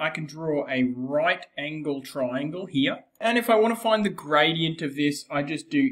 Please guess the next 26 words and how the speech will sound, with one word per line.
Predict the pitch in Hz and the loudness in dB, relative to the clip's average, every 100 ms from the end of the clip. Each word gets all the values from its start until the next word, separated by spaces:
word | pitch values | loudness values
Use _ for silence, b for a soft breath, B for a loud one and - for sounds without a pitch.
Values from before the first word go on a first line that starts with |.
| - | 0
m | 190 202 202 202 - | -2 2 2 2 0
equals | 151 147 147 - 143 131 - _ | -6 -6 -6 -4 -4 -4 -14 _
rise. | 123 123 143 147 180 247 254 - 165 | -10 -2 -2 -2 -2 -2 -2 -4 -8
Now, | 165 143 - - | -4 -4 -6 -8
how | 175 185 | -4 -4
far | - 175 156 151 | -2 -2 -2 -2
up | 156 - | -4 -4
did | 139 127 | -12 -8
we | 127 | -6
go? | 120 92 | -8 -10
We | 131 | -8
went | 139 131 | -8 -8
from | - 131 | -10 -8
negative | 131 156 165 196 185 | -4 -4 -6 -10 -10
four | - 165 147 165 - | -10 -6 -4 -6 -8
up | 156 - - | -8 -8 -12
to | - 131 - | -14 -14 -12
positive | - 147 143 131 127 | -2 -2 -2 -10 -10
four. | - 123 - _ b b | -12 -14 -14 _ b b
So | - 143 | -4 -2
we've | 131 | 0
got | 143 | 0
a | |
rise | 131 131 156 160 180 180 | -2 -2 2 2 0 -6
here | 175 156 131 | -6 -4 -4
of | 147 131 | -4 -6